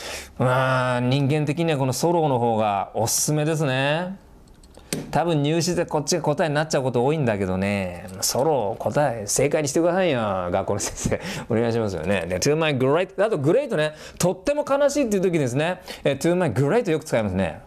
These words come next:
グレートソロー。だからこれ名詞だから形容詞にね、使うんですね。はい。まあ、えー、ソローとかサッドネスにしといてください。To my great, uh, sadness, sorrow.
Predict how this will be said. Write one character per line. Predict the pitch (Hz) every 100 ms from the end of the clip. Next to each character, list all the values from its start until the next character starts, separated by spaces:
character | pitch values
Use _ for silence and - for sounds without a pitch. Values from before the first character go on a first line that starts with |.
| -
グ | - 117
レ | 180
ー | 220
ト |
ソ | 208 180
ロ | 131 87 -
ー。 |
だ | 127
か |
ら | 131
こ |
れ | 156
名 | 131 170
詞 | 175
だ | 185
か | 143
ら | 113
形 | 143
容 | 143
詞 | 139 101
に | 82 -
ね、 | 143 -
使 | - -
う | 82
ん |
で | -
す | 208
ね。 | 240 - - - - - - - -
は | 139
い。 | 131 -
ま | 147 131
あ、 | 127
え | 123
ー、 | 117
ソ | 151
ロ | 131
ー | 107
と | 95
か | 98
サ | 143
ッ |
ド | 135
ネ | 110 101
ス | -
に |
し | 90
と | 107
い | 90
て |
く | 90
だ | 82
さ | - 101
い。 |
To | - 127
my | 123 120 113
great, | 98 107 117 143 135
uh, | 131 123 117 113 110 107
sadness, | - 127 127 127 160 - 117
sorrow. | 98 143 214